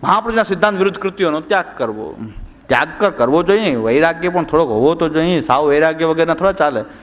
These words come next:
મહાપ્રભુજીના સિદ્ધાંત વિરુદ્ધ છે. મોનથાળ ખાઓ, આનંદથી ખાઓ. ઘરે સામગ્રી તમારા, તમારો ચણાનો લોટ, તમારો ખાંડ, તમારું ઘી, આનંદથી સામગ્રી સિદ્ધ કરો,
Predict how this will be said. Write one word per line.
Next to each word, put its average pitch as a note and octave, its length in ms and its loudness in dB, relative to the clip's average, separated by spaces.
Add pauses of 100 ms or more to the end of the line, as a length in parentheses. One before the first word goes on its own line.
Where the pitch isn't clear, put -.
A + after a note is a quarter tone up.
(420)
મહાપ્રભુજીના G3 540 0
સિદ્ધાંત F3+ 460 0
વિરુદ્ધ A3 340 0
છે. D3+ 340 0 (680)
મોનથાળ D#3+ 360 0
ખાઓ, E3+ 300 0
આનંદથી E3+ 440 -2
ખાઓ. G#3+ 300 -2 (640)
ઘરે C3+ 520 0
સામગ્રી C3+ 380 0
તમારા, C3+ 360 2
તમારો D3 320 0
ચણાનો D3 360 0
લોટ, D#3+ 420 0
તમારો D3+ 460 0 (240)
ખાંડ, D#3+ 440 0
તમારું C3+ 440 0
ઘી, D#3+ 480 0 (460)
આનંદથી D3 340 -4
સામગ્રી C#3 380 0
સિદ્ધ C#3+ 240 -4
કરો, F#3 500 0